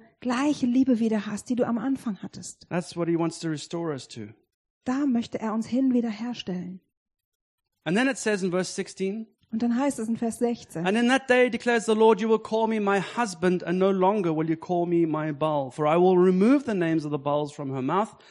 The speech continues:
Speaker 2: and they shall be remembered by name no more."
Speaker 1: Im Deutschen ab Vers achtzehn, "An jenem Tag wird es geschehen, spricht der Herr, dass du mich mein Mann und nicht mehr mein Baal nennen wirst.
Speaker 2: And the next verse.
Speaker 1: Und ich werde die Namen der Baale aus ihrem Mund entfernen,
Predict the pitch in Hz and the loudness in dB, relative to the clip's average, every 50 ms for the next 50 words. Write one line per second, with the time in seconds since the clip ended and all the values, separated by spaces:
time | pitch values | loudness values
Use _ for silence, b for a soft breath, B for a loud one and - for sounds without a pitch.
0 | b b b b b - 131 135 147 160 170 165 - - 156 143 143 143 139 143 | b b b b b -6 -2 -2 0 0 0 0 -2 -6 -4 -4 -2 -2 -2 0
1 | 139 143 147 160 156 156 143 - 123 123 127 131 139 147 147 143 143 139 139 139 | 0 0 0 0 -2 -2 -4 -4 -6 -4 -2 -2 -2 -2 0 0 0 0 0 0
2 | 139 143 160 190 165 131 110 104 117 - _ _ 190 190 196 190 196 - - - | 0 2 4 4 4 2 0 -6 -10 -18 _ _ -6 -4 -4 -4 -4 -6 -10 -12
3 | 202 - - 208 196 - - 247 240 - - - - 240 240 240 - 226 220 214 | -10 -6 -6 -6 -6 -6 -10 -12 -12 -12 -12 -6 -4 -2 -2 -2 -2 -2 -2 0
4 | 254 285 285 285 277 - - 240 254 254 - 247 240 262 247 - - 226 208 - | 2 2 2 2 0 0 -4 -6 -6 -2 -2 -2 -2 -2 -6 -6 -4 -2 0 0
5 | - - 320 381 330 214 160 180 185 - - 214 196 - - 202 190 196 220 226 | 0 0 0 0 0 -2 -2 -6 -10 -10 -4 -4 -4 -2 -2 -2 0 0 -2 -2
6 | 240 247 B B B B B B - 247 247 - - 294 262 254 269 302 - - | -4 -6 B B B B B B -4 -4 -4 0 2 4 6 6 6 4 2 0
7 | - b b b b - 233 262 285 311 294 285 294 320 320 277 214 180 160 - | -6 b b b b -4 -2 0 2 4 6 6 6 6 4 2 2 0 -4 -8
8 | _ _ _ _ - 214 214 254 339 415 - - 190 165 160 165 165 170 170 175 | _ _ _ _ -6 0 2 2 2 2 0 -2 -2 0 0 0 0 -2 -2 -2
9 | - 180 226 247 233 180 165 156 - 139 143 151 151 131 139 - - _ - _ | -2 -2 0 0 -2 -2 -4 -4 -6 -8 -8 -8 -8 -8 -8 -10 -14 _ -20 _
10 | _ _ _ _ _ _ _ _ _ _ _ _ _ _ _ _ _ _ _ _ | _ _ _ _ _ _ _ _ _ _ _ _ _ _ _ _ _ _ _ _
11 | _ _ _ _ _ _ _ _ _ _ - 135 135 139 139 139 147 - - - | _ _ _ _ _ _ _ _ _ _ -12 -12 -10 -8 -10 -10 -10 -12 -12 -14
12 | 156 170 170 - - - 262 214 233 - - 233 247 277 269 277 226 226 220 226 | -14 -14 -14 -8 -2 -2 0 0 0 0 2 2 2 4 2 2 2 2 2 2
13 | 240 262 294 302 269 226 220 214 214 214 247 269 262 233 - 202 - 196 214 202 | 2 2 2 2 4 4 2 2 0 -2 0 -2 -2 -4 -4 -6 -6 -4 -6 -4
14 | 220 208 214 226 247 240 - 180 196 - - - - 202 294 254 208 160 160 | -2 -2 0 0 -2 -2 -4 -6 -8 -8 -8 -6 -4 -4 -2 -2 -4 -6 -8